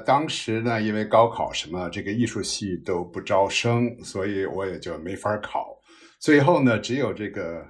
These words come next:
艺术史招生。我当时对艺术史是什么完全不知道，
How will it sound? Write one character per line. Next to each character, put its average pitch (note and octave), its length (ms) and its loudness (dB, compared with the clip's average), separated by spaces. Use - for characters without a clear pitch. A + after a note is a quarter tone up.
艺 C3 100 2
术 A#2+ 220 0
史 - 260 -4
招 F#2+ 220 0
生。 F#2 280 -6
我 G#2+ 120 4
当 C#3 220 8
时 B2+ 180 -2
对 A2 240 0
艺 A#2 140 2
术 A2+ 160 -2
史 - 260 -6
是 - 140 -10
什 F2 180 -10
么 F2 200 -6
完 D#2+ 260 -6
全 E2+ 260 -10
不 E2+ 120 -14
知 F2+ 160 -14
道， G2 280 -4